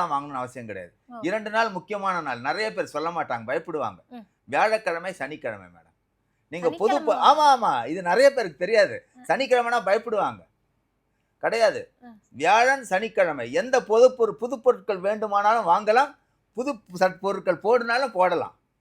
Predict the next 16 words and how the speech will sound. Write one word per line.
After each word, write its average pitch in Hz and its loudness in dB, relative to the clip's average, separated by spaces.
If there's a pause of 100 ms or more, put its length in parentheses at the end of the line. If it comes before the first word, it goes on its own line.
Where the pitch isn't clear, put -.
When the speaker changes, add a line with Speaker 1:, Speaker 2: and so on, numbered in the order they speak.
(600)
Speaker 1:
நீங்க 175 -4
ஒரு 151 2
உடை 196 -2
புதுசா 190 -2
வாங்குறீங்க, 156 -2 (480)
ஒரு 147 -4
சாரி 190 2
வாங்குறீங்க, 131 -6
இல்ல 175 -2
புதுசா 190 -2
கடைக்கு 175 -2
போய் 147 -4
வாங்குறீங்க, 135 -4 (480)
நீங்க 160 -4
போட 220 2
போறீங்க, 147 -2